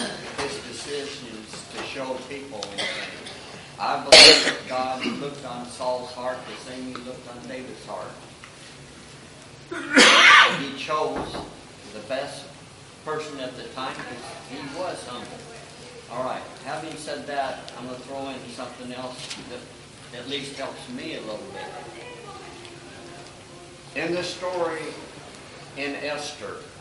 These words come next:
when God's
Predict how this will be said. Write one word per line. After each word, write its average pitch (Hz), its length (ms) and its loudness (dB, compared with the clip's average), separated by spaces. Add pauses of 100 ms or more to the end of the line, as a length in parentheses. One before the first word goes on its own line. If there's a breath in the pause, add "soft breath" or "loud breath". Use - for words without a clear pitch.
(1900)
when 117 240 -10 (600)
God's 139 340 0